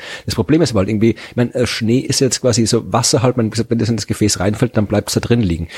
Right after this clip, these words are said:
Ja, der Schnee, äh, du hast dann hier, äh, wenn da der Schnee reinfällt, ich mein, der kann schmelzen, der kann nicht schmelzen, äh,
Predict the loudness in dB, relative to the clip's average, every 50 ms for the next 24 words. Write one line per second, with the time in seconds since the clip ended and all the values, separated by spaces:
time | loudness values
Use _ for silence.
0 | -12 -10 -6 -2 -2 -2 -2 -2 -6 -8 -2 0 0 0 0 0 0 2 4 4
1 | 4 2 2 -2 -12 -18 -18 -14 -6 -2 0 2 2 0 -2 -6 _ -20 -20 -12
2 | -6 -4 -2 -2 0 -2 0 0 -2 -2 0 2 2 4 4 2 0 -4 -6 -6
3 | -6 -6 -8 -10 _ -6 -4 -2 0 2 0 0 0 0 2 2 2 2 2 0
4 | 0 0 0 0 0 0 0 -2 -4 -4 -2 -2 -2 -2 -4 -10 _ _ -10 -8
5 | -6 -6 -6 -6 -4 -4 -4 -4 -4 -4 -4 -2 -2 -2 -2 -4 -2 -2 -2 -2
6 | 0 0 -2 -2 -2 -4 -10 -14 -10 -4 -2 -2 -2